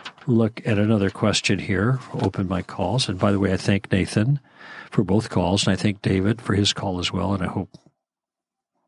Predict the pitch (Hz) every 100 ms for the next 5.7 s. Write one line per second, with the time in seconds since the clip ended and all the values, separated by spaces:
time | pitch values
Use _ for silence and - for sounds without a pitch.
0 | - 110 98 90 92 - - - 92 92
1 | - - - 87 - - - - - -
2 | - - 120 107 104 101 98 85 - 117
3 | 104 113 113 104 123 110 131 120 151 143
4 | 98 113 127 _ - 110 104 - 98 98
5 | 104 113 123 - 98 98 110